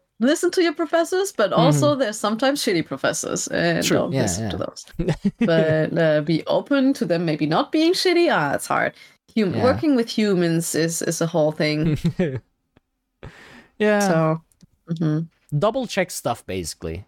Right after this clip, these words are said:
Speaker 2: Like
Speaker 1: Mm-hmm. That's true. I can't really remember whether I had shitty professors. I don't think so.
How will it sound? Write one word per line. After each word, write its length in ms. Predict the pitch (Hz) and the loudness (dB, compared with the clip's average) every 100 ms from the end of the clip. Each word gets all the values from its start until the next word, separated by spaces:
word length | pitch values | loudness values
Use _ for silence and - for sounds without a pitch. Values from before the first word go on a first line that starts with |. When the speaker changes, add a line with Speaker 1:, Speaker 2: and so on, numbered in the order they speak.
| _ | _
Speaker 2:
Like 380 | - 104 90 - - _ - - | -10 -8 -8 -12 -20 _ -20 -4
Speaker 1:
Mm-hmm. 480 | 247 240 202 185 190 - _ _ _ _ _ _ _ _ - | -2 0 0 -2 -4 -10 _ _ _ _ _ _ _ _ -12
That's 180 | - | -8
true. 260 | - 185 190 - _ _ _ _ _ - | -4 -4 -4 -10 _ _ _ _ _ -6
I 120 | 247 | -6
can't 340 | - 349 403 | 0 0 0
really 200 | 392 392 | 2 2
remember 440 | 247 185 170 170 165 | 2 2 0 0 0
whether 160 | 160 | 2
I 140 | 156 160 | 2 2
had 200 | 165 156 | 0 -2
shitty 320 | - 160 160 | -4 -4 -4
professors. 540 | - - - - - - | -6 -8 -6 -4 -6 -4
I 60 | |
don't 280 | - 277 277 | -2 -2 -2
think 200 | 202 220 | -4 -4
so. 360 | - - 170 | -4 -2 -2